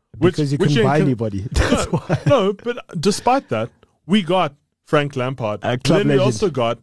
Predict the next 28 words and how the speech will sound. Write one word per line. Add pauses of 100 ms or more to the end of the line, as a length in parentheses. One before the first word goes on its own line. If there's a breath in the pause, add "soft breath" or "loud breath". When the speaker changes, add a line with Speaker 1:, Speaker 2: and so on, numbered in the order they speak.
(180)
Speaker 1:
Peter
Cech
to
help
out
on
the,
on
the
coaching
end
as
well.
Speaker 2:
Yeah. (180 loud breath)
Speaker 1:
And
so,
you
know
what? (280 soft breath)
They
gave
him
that
chance,
and,
and
we
still,